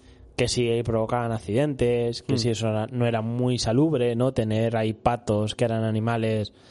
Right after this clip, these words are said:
Speaker 1: eh, en agua, en un agua que no se reciclaba, que no tenía, digamos, filtros para reciclar el agua, pues al final tenía muchos excrementos y tal, el agua. Y, pero era un símbolo del barrio, al
Speaker 2: Sí,
Speaker 1: final,
Speaker 2: sí,
Speaker 1: la,
Speaker 2: sí.
Speaker 1: la rotonda de los patos, si es que al final.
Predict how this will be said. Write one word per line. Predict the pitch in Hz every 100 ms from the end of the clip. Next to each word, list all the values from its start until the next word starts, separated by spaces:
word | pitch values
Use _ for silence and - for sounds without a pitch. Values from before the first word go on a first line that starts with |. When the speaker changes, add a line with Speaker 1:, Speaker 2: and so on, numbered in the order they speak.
| - - - -
Speaker 1:
eh, | 120 110 107 117
en | 113 107
agua, | 113 113 113 -
en | 117
un | 120
agua | 123 120
que | 120
no | 113
se | -
reciclaba, | 117 107 104 156 139 120
que | 113
no | 117
tenía, | 120 117 117 113
digamos, | 113 120 117 110 - -
filtros | 143 139 113 107
para | 113 110 110
reciclar | 110 117 113 110
el |
agua, | 117 120 113 110 104 104 - - _
pues | - -
al | 85
final | 95 90 101 - _
tenía | 110 95
muchos | 98 107
excrementos | 104 117 123 139 113
y | 117
tal, | 131
el | 113
agua. | 156 170 - - - - - - _ _ _ _ -
Y, | 160 143 135
pero | 131 120
era | 156
un | 185
símbolo | - 120 107 104 101
del | 98 98
barrio, | 160 131 -
al | 87
Speaker 2:
Sí, | 85
Speaker 1:
final, | 202 156
Speaker 2:
sí, | 147
Speaker 1:
la, |
Speaker 2:
sí. | 139 131 92
Speaker 1:
la | 85 - - -
rotonda | 107 107 175 123
de |
los | 95
patos, | 196 190 90
si | -
es | 131
que | 151
al |
final. | 135 135 180